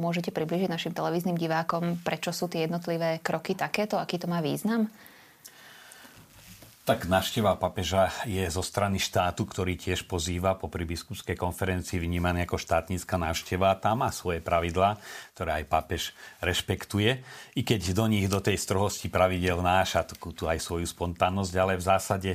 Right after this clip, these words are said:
Speaker 2: rešpektuje. A, e, už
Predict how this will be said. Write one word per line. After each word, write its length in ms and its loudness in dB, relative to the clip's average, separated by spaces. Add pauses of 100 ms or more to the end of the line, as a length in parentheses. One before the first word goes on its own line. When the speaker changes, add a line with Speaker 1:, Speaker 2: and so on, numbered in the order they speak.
(460)
Speaker 2:
rešpektuje. 880 0
A, 420 6 (760)
e, 420 -2 (480)
už 400 0